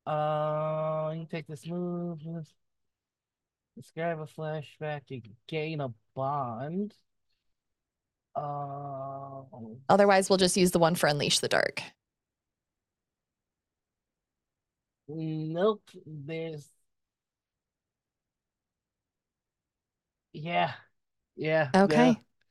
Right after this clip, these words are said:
Speaker 2: So we're gonna count that as an Unleash the Dark miss. You have greatly underestimated them. The Keeper will describe the def-, desperate position you find yourself in.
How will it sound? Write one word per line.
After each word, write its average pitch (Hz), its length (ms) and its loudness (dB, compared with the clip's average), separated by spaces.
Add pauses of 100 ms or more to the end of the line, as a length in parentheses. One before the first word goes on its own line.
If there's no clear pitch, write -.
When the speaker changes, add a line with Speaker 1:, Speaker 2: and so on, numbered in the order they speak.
(500)
Speaker 2:
So 220 200 2
we're 233 220 6
gonna 247 160 6
count 247 220 6
that 233 100 10
as 208 120 8
an 208 100 8
Unleash 202 340 6
the 208 100 6
Dark 185 260 6
miss. 233 320 6
You 202 100 8
have 190 140 8
greatly 196 320 4
underestimated 202 800 6
them. 220 360 6
The 190 100 4
Keeper 208 240 4
will 202 120 8
describe 190 400 4
the 180 80 4
def-, - 280 4 (220)
desperate 240 340 4
position 208 400 4
you 196 80 8
find 175 340 4
yourself - 460 2
in. 185 320 2